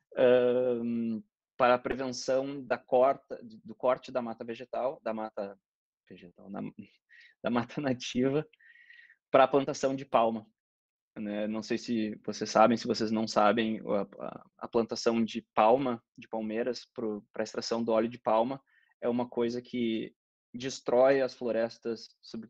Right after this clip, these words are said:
subtropicais, especialmente na região do sudeste da, da Ásia. E aí, a, nesse, nessa lo-, nesse local são onde vivem orangotangos e, e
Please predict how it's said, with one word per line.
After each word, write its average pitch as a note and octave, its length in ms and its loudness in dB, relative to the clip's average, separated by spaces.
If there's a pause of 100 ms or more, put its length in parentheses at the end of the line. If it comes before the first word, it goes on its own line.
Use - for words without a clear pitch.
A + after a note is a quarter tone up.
subtropicais, A#2+ 840 -4 (880)
especialmente C3 840 -2
na B2 120 0
região A#2 600 0
do A#2 240 -4
sudeste A2 480 2
da, G#2+ 260 4
da G#2 360 0
Ásia. C#3 240 -4 (1300)
E B2 160 2
aí, A#2+ 460 2
a, A#2+ 200 0
nesse, B2 280 -4
nessa A2+ 220 -8
lo-, A#2 220 -4
nesse A#2+ 260 -8
local B2+ 320 2
são C3 160 -4
onde B2+ 140 -8
vivem A#2+ 500 -4
orangotangos B2 880 0
e, G2+ 400 -10
e G2+ 380 -18